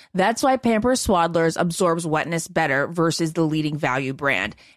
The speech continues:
and provides up to one hundred percent leak-proof skin protection to keep your baby's skin healthy and dry. Pampers Swaddlers are dermatologist approved by the Skin Health Alliance.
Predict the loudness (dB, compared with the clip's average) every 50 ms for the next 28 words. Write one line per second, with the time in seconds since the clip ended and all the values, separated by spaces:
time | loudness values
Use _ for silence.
0 | _ _ -2 0 0 2 2 0 -2 -2 -2 0 0 2 2 2 0 2 0 0
1 | -2 -4 -4 -6 -6 -6 -6 -8 -8 -6 -2 -2 -2 -2 -2 -2 -2 0 0 0
2 | -2 0 0 -2 0 0 0 -2 -2 -2 -4 -4 -2 0 0 0 0 -4 _ -10
3 | -10 -10 -10 _ _ _ _ -10 -4 -2 0 2 2 2 2 0 0 -4 -20 _
4 | -18 -14 -14 -8 _ -4 -2 -2 0 0 0 2 2 0 0 0 0 -2 0 0
5 | 0 -2 -6 -6 -6 -6 -4 -2 -2 0 0 2 0 0 0 0 -2 -4 -4 -6
6 | -8 -4 -2 -2 -2 -2 -4 -6 -4 -2 -2 -2 -2 -6 -8 -8 -6 -6 -4 -4
7 | -4 -6 -8 -12 -14 -8 -6 -4 -2 -2 -2 -4 -6 -8 _ _ _ _ _ _
8 | _ _ _ -2 0 2 2 0 0 0 0 0 2 2 2 0 0 0 0 0
9 | -2 0 0 -2 -2 -2 -2 0 2 2 2 2 0 -2 -2 -6 -10 -2 0 2
10 | 2 4 4 2 0 0 0 0 0 0 0 0 0 -2 -2 -2 0 0 2 0
11 | -2 -4 -4 -2 0 0 0 0 -2 -4 -2 -2 -2 -2 0 0 2 0 0 -2
12 | -4 -2 -2